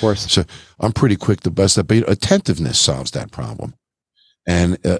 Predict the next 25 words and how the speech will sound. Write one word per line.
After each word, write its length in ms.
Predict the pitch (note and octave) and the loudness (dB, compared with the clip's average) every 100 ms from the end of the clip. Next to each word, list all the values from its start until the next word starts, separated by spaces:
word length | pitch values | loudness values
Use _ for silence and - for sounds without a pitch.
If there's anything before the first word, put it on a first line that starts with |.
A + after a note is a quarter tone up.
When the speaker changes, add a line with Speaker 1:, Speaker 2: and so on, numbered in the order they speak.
| - | 0
Speaker 2:
if 180 | G2+ - | 0 2
these 240 | F3 D3 | 2 4
were 80 | A2 | 2
attentive 560 | E2 - C#3 - A#2 | 2 0 0 2 0
owners, 320 | F#2+ G#2 C3+ A2+ | 2 2 2 2
I 80 | |
probably 320 | F#2 A#2+ A2+ A2 | 2 0 2 2
wouldn't 280 | A2+ F#2+ | 2 0
be 100 | G#2 | 0
there 160 | G#2 F#2+ | 2 0
in 60 | F2 | -2
the 40 | |
first 320 | - A2 - | 0 0 0
place, 260 | D2+ C#2 - | -4 -6 -6
Roger. 280 | C2+ C2+ D2 | -8 -8 -4
So 200 | E2 D#2+ | 0 2
in 140 | E2+ | 2
their 160 | A#2 C#3 | 2 0
case, 420 | - D2 C#2 - - A2 - - | -2 -2 -2 -4 -6 -20 -8 -2
almost 320 | D3 B2 - - | 2 2 0 0
every 360 | E3 D3 A#2+ | 0 2 0
case, 500 | F#2+ G#2 C2+ - - - _ _ _ _ | 0 -2 -2 -2 -4 -6 _ _ _ _
there 140 | G2+ F2+ | -2 2
is 340 | F#2+ F2+ - | 0 0 -2
theft 560 | - - G#2 - - | -2 -2 -2 -2 -4